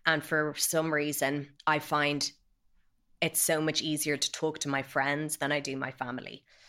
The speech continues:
Um, and I've talked to my friends in great detail about the abuse and what happened, whereas I, I still, to this day, um, cannot really talk about the detail of the abuse with my family, because I just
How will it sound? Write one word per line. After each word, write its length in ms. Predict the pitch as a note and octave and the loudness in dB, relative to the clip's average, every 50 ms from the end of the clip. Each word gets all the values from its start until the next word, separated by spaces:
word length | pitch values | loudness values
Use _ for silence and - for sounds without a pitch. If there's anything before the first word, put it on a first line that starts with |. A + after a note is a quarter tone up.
| - - - - - - | -20 -20 -20 -10 -4 0
Um, 340 | D#3 D#3 D3 D3 C#3+ C3+ - | 2 4 4 4 2 2 2
and 160 | - D#3 D3+ | 2 2 4
I've 200 | C#3+ C#3 C#3 C3+ | 4 2 2 0
talked 320 | - - D3+ C#3+ C#3+ - - | -2 -2 0 -2 -2 0 -2
to 80 | - D#3 | 0 0
my 140 | C#3+ C3+ C3+ | 0 0 0
friends 460 | - D3 C3+ C3+ C3+ C#3 C3+ - - | 0 0 0 0 0 -2 -2 -2 -2
in 100 | C#3+ C#3 | -2 -2
great 380 | - C3+ C3 C#3 C3+ - _ - | 0 -2 -2 -2 -4 -8 _ -2
detail 560 | D3+ D3+ D3 - - D3 D3+ - C#3 C#3+ - - | -2 -2 -2 -2 -4 -2 -2 0 0 -2 -2 -4
about 380 | D#3 D3+ C#3+ C#3 D3 D3+ - | -4 -2 0 0 0 0 -2
the 140 | - E3 D#3+ | -2 -2 -2
abuse 540 | D#3 D#3 - - E3 E3+ F3+ F3 - - - | -2 -4 -4 -4 -2 0 0 0 -2 -2 -4
and 120 | - E3 | -4 -2
what 140 | D#3 D3+ D#3 | 0 0 2
happened, 560 | D3+ D#3+ D#3+ E3 - - G3 G#3 A3 A3 - - - - - - - - - | 4 2 2 2 2 0 0 2 2 0 -2 -4 -8 -14 -16 -18 -12 -2 2
whereas 400 | D#3 D3+ D3+ D3 C#3+ C#3+ - - | 4 4 4 4 2 2 0 2
I, 200 | - D3+ D3 C#3 - - _ _ _ - | 2 2 2 0 -2 -8 _ _ _ -2
I 120 | - D3+ C#3+ | 0 2 2
still, 580 | - - - - - - E3+ D#3+ D#3 D3+ D3+ C#3+ | 2 0 0 -2 0 2 4 4 4 4 4 2
to 220 | - - F3 E3 | 0 0 0 2
this 240 | E3 F3 D#3+ - - | 2 0 0 0 0
day, 420 | - C#3 C3 B2+ C3+ E3 G3+ G3 - - - - - - _ - | 0 0 2 0 0 -2 -4 -4 -8 -14 -20 -20 -20 -4 _ 4
um, 520 | E3 D#3+ D#3 D3+ D3+ D3 C#3+ C#3+ C3+ - - _ _ _ _ _ _ - | 4 6 6 6 4 2 2 0 -2 -4 -8 _ _ _ _ _ _ -4
cannot 500 | - - F#3 D#3 D#3+ D#3 C3+ C#3+ - D3 | 2 4 4 6 6 6 4 2 2 2
really 520 | E3 D#3 D#3 D3 C#3+ C3+ C3+ C#3 C3+ - _ _ _ _ | 0 2 2 2 0 -2 -4 -6 -8 -12 _ _ _ _
talk 480 | - - D#3 D#3 D3 D3 C#3+ - - - - - | -6 -2 0 2 2 2 0 -2 -8 -8 -2 0
about 300 | D#3 D3+ D#3 C#3+ D3 C#3+ | 0 2 2 2 0 0
the 80 | - D#3 | -2 -2
detail 560 | C#3+ - - D3+ C#3+ C#3+ - - C#3+ B2+ C3+ C3+ | -2 -2 -2 -2 -2 -2 0 2 2 2 2 0
of 120 | C3+ - | 0 0
the 80 | - C#3+ | -2 -4
abuse 300 | C#3+ D3 C#3+ C#3 - - | -4 -4 -4 -4 -4 -4
with 80 | - | -4
my 140 | - C3 B2+ | -2 -2 -2
family, 360 | - C3+ C3 B2+ B2+ C#3+ C#3+ | 0 -2 -2 -2 -2 -6 -6
because 300 | C#3+ C#3+ - - D#3 - | -6 -6 -4 -4 0 2
I 100 | D3 C#3+ | 2 2
just 420 | C#3+ - D#3 D3+ C#3+ - - - | 2 2 2 2 2 0 -2 -6